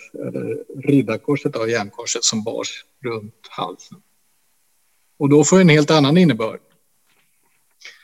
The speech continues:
Eh, och sen tänker jag med det här, "There's a marching band still playing in that vacant lot", alltså någon, någon, eh,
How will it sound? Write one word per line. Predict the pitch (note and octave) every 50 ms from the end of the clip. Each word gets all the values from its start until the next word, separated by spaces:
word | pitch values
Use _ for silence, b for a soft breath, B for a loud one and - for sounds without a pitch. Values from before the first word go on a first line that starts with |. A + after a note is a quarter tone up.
| B B B B B B _ _ _ _ _ _ _ _ -
Eh, | B2 A2+ A2 G#2+ G#2 - - B2+ C#3 E3+ G3+ - - - G#3 A#3 G4+ - _ _ _ _ _ _ _
och | - D3+ C#3+
sen | - - D#3 D#3 E3+ F3+ F#3 F#3+ - - - _ _ _
tänker | - - E3 D3+ D3 C#3+ - D3
jag |
med | D3 D3
det | C#3
här, | C3 C3 B2 A#2
"There's | B2+ C#3 C3+ - -
a | C#3
marching | C#3 D3 D#3 D3+ D3 - - D3 C#3 C#3
band | C#3 C3 C3 C3+ C3+ - - _ _ -
still | - - - C#3+ C#3 C#3
playing | C#3 - C#3 C3 B2+ B2+ C3
in | C3 B2 B2
that | B2 A#2 -
vacant | C3 A2 - C#3+ C#3 C3+ _ - C3+ B2+ A#2
lot", | B2 B2+ A2 G#2 - - -
alltså | B2+ B2 - - - C3
någon, | A#2+ A#2 A2+ A2 A2 - - - - D3
någon, | - B2 A#2+ A2+ A2+ A2 A2 A#2
eh, | A2+ A2 - -